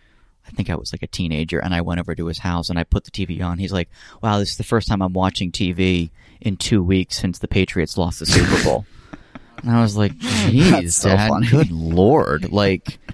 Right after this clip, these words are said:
Speaker 1: you're that depressed about it?" He's like, "Oh, it's just so upsetting."
Speaker 2: Right, <laughs>
Speaker 1: You
Speaker 2: right.
Speaker 1: know? Or like, or like, my dad has a superstition that if he, he has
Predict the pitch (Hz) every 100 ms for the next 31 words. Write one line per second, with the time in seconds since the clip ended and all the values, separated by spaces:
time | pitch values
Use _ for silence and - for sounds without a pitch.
0 | - 139 - 87 110 135 113 - 90 98
1 | - 156 151 147 117 107 107 98 85 -
2 | 95 - 85 - - 82 - 113 113 135
3 | 113 - - 123 113 98 - - - -
4 | 143 135 123 - 139 135 127 - - -
5 | 127 127 120 120 131 127 110 107 - 123
6 | 110 - 110 104 104 95 92 90 87 -
7 | 107 - - 90 107 101 120 113